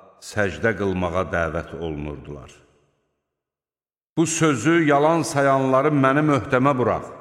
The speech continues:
Biz onları tovlayıb, bilmədikləri bir yöndən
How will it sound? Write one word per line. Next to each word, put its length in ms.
Biz 140
onları 460
tovlayıb, 600
bilmədikləri 880
bir 200
yöndən 540